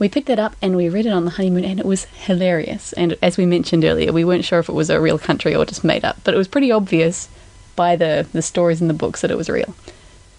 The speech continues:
So from then on, we're kind of like, "Oh, we should go to this weird country in the middle of Europe, you know, really quite far Eastern Europe, bordered by Ukraine and Romania. Yeah, that, that sounds all right. Let's do that."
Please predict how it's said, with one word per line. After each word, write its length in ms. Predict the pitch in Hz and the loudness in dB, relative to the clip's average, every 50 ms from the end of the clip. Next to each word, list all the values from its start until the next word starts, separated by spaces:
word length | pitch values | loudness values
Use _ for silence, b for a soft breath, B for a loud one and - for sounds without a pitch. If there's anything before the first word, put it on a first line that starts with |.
| - _ - - - - | -20 _ -20 -20 -20 -8
So 160 | - - 226 | -2 -2 0
from 120 | 220 226 240 | 2 2 2
then 120 | 269 277 | 2 4
on, 120 | 277 262 | 4 2
we're 100 | 254 240 | 2 0
kind 180 | 233 - 262 247 | 0 -2 -2 -2
of 60 | - | -2
like, 140 | 277 285 - - - - - | -4 -8 -8 -12 -14 -10 -4
"Oh, 280 | 294 294 277 226 233 - - - - - | 0 2 2 2 0 -4 -10 -18 -10 0
we 140 | 254 311 339 | 0 0 2
should 260 | - - - - - | 0 -4 -8 -6 -2
go 140 | - 254 277 | 0 0 2
to 120 | 349 339 | 2 2
this 280 | 330 285 220 - - - | 2 0 0 -2 -4 -4
weird 440 | 196 180 180 170 165 160 156 - - | 0 2 2 4 4 2 2 0 -2
country 480 | - 170 156 - - - 160 156 156 151 | -2 -2 -2 -2 0 0 0 2 2 2
in 100 | 160 160 | 2 2
the 60 | 160 | 2
middle 240 | 160 151 143 151 147 | 2 2 0 0 0
of 120 | 151 147 165 | 0 0 0
Europe, 460 | 175 151 147 151 151 - - - - | 0 0 2 2 0 0 -2 -4 -2
you 80 | 165 156 | -2 0
know, 280 | 151 135 156 170 170 B B B B B B B - - | 0 0 0 0 0 B B B B B B B -20 -14
really 360 | - 196 175 180 180 175 175 160 | -8 -4 0 0 2 2 2 0
quite 300 | - - 180 165 - - | 0 -2 -2 -2 -2 -4
far 440 | - - 180 165 165 165 165 - | -4 -2 0 2 2 2 2 2
Eastern 420 | 175 170 170 - - - 180 160 160 | 2 0 0 -2 -2 -2 0 2 2
Europe, 360 | 156 160 165 165 165 175 - - - - - - - - - | 2 2 2 2 2 0 -2 -6 -16 -20 -20 -20 -20 -12 -6
bordered 340 | - 170 170 170 165 160 | -2 0 0 0 0 0
by 120 | - 170 165 | 0 0 0
Ukraine 540 | 165 165 165 - - - 170 160 165 165 165 | 2 0 -2 -2 -4 -4 -2 -2 0 0 0
and 120 | 165 165 | 0 0
Romania. 460 | 165 165 160 160 160 160 165 160 165 | 0 0 0 0 0 0 0 0 -2
Yeah, 320 | 240 339 427 392 254 175 202 | -2 -2 0 0 0 0 0
that, 140 | 285 - - _ | -2 -4 -4 _
that 120 | - 480 466 | -6 -6 -4
sounds 260 | - 330 233 185 170 | -2 -2 0 0 0
all 80 | 160 156 | 0 0
right. 120 | 147 - | 0 -2
Let's 120 | 339 381 | -4 -4
do 160 | - - 359 226 | -4 -2 0 0
that." 180 | 160 180 196 | 0 -2 -4